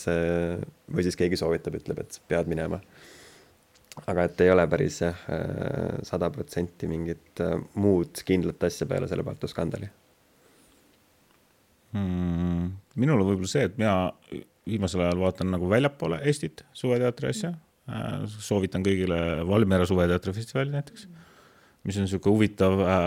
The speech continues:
Speaker 2: vaheldus, äh, Eesti teatrile, kui sa nagu oled kü-, küllastanud sellest Eesti teatrist. Äh,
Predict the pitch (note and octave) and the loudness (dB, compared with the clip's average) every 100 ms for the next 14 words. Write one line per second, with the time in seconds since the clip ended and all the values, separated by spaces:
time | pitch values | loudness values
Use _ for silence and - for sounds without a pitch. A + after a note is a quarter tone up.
0 | F2 G#2+ C#3 A2 E2 F2+ - - - - | 4 6 6 6 2 -2 -4 -10 -20 -20
1 | - - - - - F#2 F#2 F#2 F#2 F2 | -20 -20 -20 -10 -2 2 4 2 2 2
2 | G#2 G#2 G#2+ D3 C#3+ B2+ - G#2+ G#2 F#2+ | 2 4 4 4 0 -2 -2 0 0 0
3 | F#2+ F#2 F#2 F#2 G2+ G#2+ G2 - C3 G#2+ | 0 2 2 4 2 0 -2 4 4 4
4 | - B2 - A#2 - B2 A2+ A2+ A2+ - | 0 -2 -2 -2 -2 -2 0 0 -2 -8
5 | - - - - | -12 -6 -4 -4